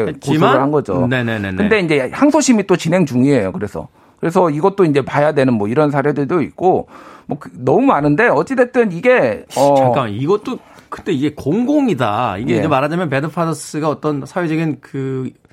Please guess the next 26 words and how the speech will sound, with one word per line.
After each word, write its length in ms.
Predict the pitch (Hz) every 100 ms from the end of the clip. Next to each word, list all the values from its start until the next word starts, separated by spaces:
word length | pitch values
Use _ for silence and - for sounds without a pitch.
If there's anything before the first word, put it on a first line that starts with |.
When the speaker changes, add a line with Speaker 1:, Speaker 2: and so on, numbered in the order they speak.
| _ _
Speaker 1:
분위기를 260 | - 139 139
환기시키는 580 | 240 285 254 - 208
그런 160 | 170 147
효과도 280 | 160 165 156
있긴 260 | 110 -
있었습니다만 680 | 143 151 170 147 117 120 180
Speaker 2:
음. 320 | 113 98 90 95 - - - _ _ -
Speaker 1:
또 100 | 202
엄밀히 340 | 180 254 262 208
이야기하면 360 | 202 190 226
양육비 540 | 139 117 196 233 - 254
문제는 560 | 226 190 185 240 214 175
그 200 | 175 147
개인과 360 | - 151 226 254
개인의 320 | 170 208 214
문제일 260 | 175 151
수도 180 | 139 -
있는데 420 | 139 92 87 95 82
Speaker 2:
음. 280 | 107 98 85 - - -
Speaker 1:
이걸 260 | 220 254
또 100 | 254
이제 100 | 214
공공 280 | 170 170 185
사이트에다 380 | 185 196 180 170
올렸다. 440 | 127 123 117 -
그런데 260 | - 180 202